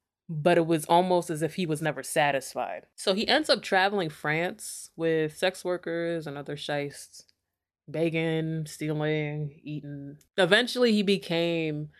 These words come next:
a sideshow act and opened for a transient charlatan. I'm not gonna give you all the juice, but just some relevant pieces spark your curiosity, give you a little background on the person who is Terrell.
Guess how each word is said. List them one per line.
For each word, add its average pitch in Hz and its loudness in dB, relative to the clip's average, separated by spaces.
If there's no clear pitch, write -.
a 190 0
sideshow 208 2
act 160 4
and 170 -2
opened 175 0
for 160 -4
a 151 -6
transient 240 -6
charlatan. - -4
I'm 196 -2
not 226 4
gonna 208 4
give 185 4
you 160 0
all 156 4
the 170 -2
juice, 180 0
but 156 -2
just 185 2
some 180 4
relevant 156 0
pieces 170 -8
spark 151 -4
your 151 -12
curiosity, 151 -2
give 170 2
you 165 2
a - 2
little 156 2
background 151 0
on 139 -10
the 139 -14
person 143 -2
who 139 -12
is 131 -12
Terrell. 123 -10